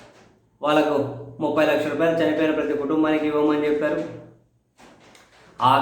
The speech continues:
కార్మికులు చనిపోవడానికి అధికారులు కారణమైతే ఆ విషయాన్ని మీరు వాళ్ళ రికార్డ్స్లో మెన్షన్ చేయండి, ప్రమోషన్లలో ఆ విషయాన్ని పరిగణలోకి తీసుకోండి.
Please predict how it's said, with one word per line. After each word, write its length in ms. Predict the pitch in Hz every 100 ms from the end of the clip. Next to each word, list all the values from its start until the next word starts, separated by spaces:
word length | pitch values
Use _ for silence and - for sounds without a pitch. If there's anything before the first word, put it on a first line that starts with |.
| 151
కార్మికులు 460 | 147 175 175 170 165
చనిపోవడానికి 640 | 156 156 160 160 156 151 147
అధికారులు 420 | 135 151 160 156 151 143
కారణమైతే 600 | 147 156 151 147 151 131 117 - - - - 120
ఆ 20 | 139 269
విషయాన్ని 540 | 277 - 165 160 160 - - - - - -
మీరు 160 | 139 139
వాళ్ళ 140 | 131 123 123
రికార్డ్స్లో 460 | 123 156 156 170 147
మెన్షన్ 360 | 262 - 156 151
చేయండి, 300 | 147 147 160 160 - - - - 151
ప్రమోషన్లలో 760 | 147 170 180 180 165 165 160 147
ఆ 40 | 135
విషయాన్ని 360 | - 165 160 147 135
పరిగణలోకి 600 | 135 151 151 151 143 135 -
తీసుకోండి. 540 | 147 147 - 156 147